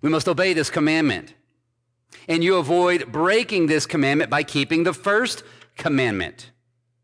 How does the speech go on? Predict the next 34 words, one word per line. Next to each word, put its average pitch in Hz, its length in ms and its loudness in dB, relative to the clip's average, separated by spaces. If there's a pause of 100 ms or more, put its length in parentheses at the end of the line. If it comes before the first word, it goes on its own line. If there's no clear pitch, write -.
(520)
And 180 120 2
we 185 100 4
read 233 320 2
in 185 160 2
Heidelberg 170 540 2
on 165 100 2
the 156 80 0
first 185 260 0
commandment, 151 400 2
question 175 320 0
ninety-five, 160 540 0
what 170 120 2
is 147 80 0
idolatry? 156 720 2 (220)
Idolatry 190 640 0
is 160 80 0
having 175 400 0
or 160 180 2
inventing 160 760 0 (240)
something 247 640 0
in 175 220 2
which 208 340 0
one 190 300 0
trusts - 1040 -2 (300)
in 175 180 0
place 254 420 0
of 175 360 2
or 185 240 2
alongside 240 880 2
of 170 300 0
the 185 140 -4
only 214 440 2
true 190 320 2
God, 180 480 2